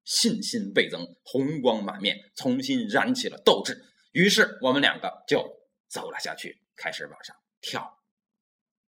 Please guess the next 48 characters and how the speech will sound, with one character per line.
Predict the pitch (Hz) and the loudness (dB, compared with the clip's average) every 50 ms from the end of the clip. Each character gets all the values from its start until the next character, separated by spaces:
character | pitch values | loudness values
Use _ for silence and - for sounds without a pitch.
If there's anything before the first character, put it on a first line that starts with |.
| _ _ _ _ _ - | _ _ _ _ _ -2
我 | 110 120 | -2 -2
们 | 113 101 | 0 0
在 | 117 98 | -2 -4
每 | 87 90 - - | -4 -6 -8 -8
天 | - - - 92 90 | -8 -8 -10 -8 -8
的 | 85 | -8
练 | - - - - | -8 -10 -12 -12
习 | - - - | -16 -20 -20
往 | - - - | -20 -20 -20
上 | - _ - | -20 _ -14
跳， | - - - - - _ _ _ _ _ _ _ _ _ _ _ _ _ _ _ | -12 -12 -12 -12 -14 _ _ _ _ _ _ _ _ _ _ _ _ _ _ _
我 | - 107 107 | -6 -4 -2
们 | 113 110 | 0 0
每 | 107 95 85 - | 0 -2 -4 -6
天 | - - 101 90 87 - - _ _ _ _ | -6 -6 -6 -6 -6 -8 -12 _ _ _ _
都 | - 85 82 | -12 -12 -10
在 | - - - | -10 -10 -8
锻 | - 92 80 | -6 -6 -6
炼， | 85 87 82 - _ _ _ - | -8 -12 -16 -18 _ _ _ -8
在 | 110 95 | -8 -6
进 | - - 165 - - - | -4 -2 -2 -2 -2 -2
步， | 160 135 - - _ _ - | -8 -10 -12 -14 _ _ -14
我 | - 90 | -12 -10
们 | 92 | -8
的 | 90 90 | -6 -6
身 | - - 104 95 | -6 -6 -6 -6
体 | 90 98 - - - | -8 -12 -16 -16 -12
越 | 101 95 71 | -10 -10 -8
来 | 67 69 | -8 -8
越 | 80 - | -8 -10
好。 | - - - _ _ _ _ _ _ _ _ _ _ _ _ | -10 -14 -20 _ _ _ _ _ _ _ _ _ _ _ _
也 | - 120 185 233 | 2 6 6 6
许 | 226 - - 92 82 82 - _ | 6 4 -4 -8 -10 -10 -12 _
有 | - 92 80 | -8 -8 -8
一 | 76 | -8
天 | - - 87 78 - - | -8 -10 -12 -12 -12 -14
我 | 71 | -18
们 | - - | -18 -16
会 | - - - | -12 -12 -12
跳 | - - - - | -10 -10 -14 -14
上 | - - - | -16 -20 -20
去， | - - _ _ _ _ _ _ | -20 -20 _ _ _ _ _ _
也 | - 117 139 170 | -2 0 0 0
许 | - - - - _ - | 0 -4 -8 -16 _ -8
跳 | - - 117 - | -2 0 0 0
不 | - | -2
上 | - - - | -8 -16 -16
去， | - - - | -18 -18 -18